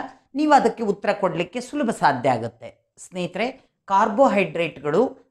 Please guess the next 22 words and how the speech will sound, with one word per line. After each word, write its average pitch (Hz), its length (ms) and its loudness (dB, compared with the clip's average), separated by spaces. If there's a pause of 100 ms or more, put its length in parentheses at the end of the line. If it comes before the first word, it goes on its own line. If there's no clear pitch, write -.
(120)
ಅಥವಾ 156 320 2
ಶರ್ಕರಗಳು 180 1040 0 (260)
ನಮ್ಮ 175 260 2 (420)
ಶಕ್ತಿಯ 247 760 -2
ಮೂಲ 175 400 4
ಅಂತ 143 340 4 (180)
ಈಗಾಗಲೇ 147 480 2
ಹೇಳಿದ್ದೀನಿ. 127 720 -2 (280)
ನಮಗೆ 160 540 0
ಶಕ್ತಿ 208 600 -4
ದೊರಕಬೇಕು 143 560 -2
ಅಂದ್ರೆ 120 560 -4
ನಿತ್ಯದ 185 460 -4
ನಮ್ಮೆಲ್ಲ 156 520 2 (120)
ಚಟುವಟಿಕೆಗಳು, 135 1120 -6
ಅದು 151 480 2 (140)
ಚಯಾಪಚಯ 170 720 4
ಕ್ರಿಯೆ 143 520 -4
ಅಂದ್ರೆ 151 180 -4
ನಮ್ಮ 139 180 2
ಶಾರೀರಿಕ 156 580 2
ಪ್ರಕ್ರಿಯೆಯೊಳಗಿನ 156 960 0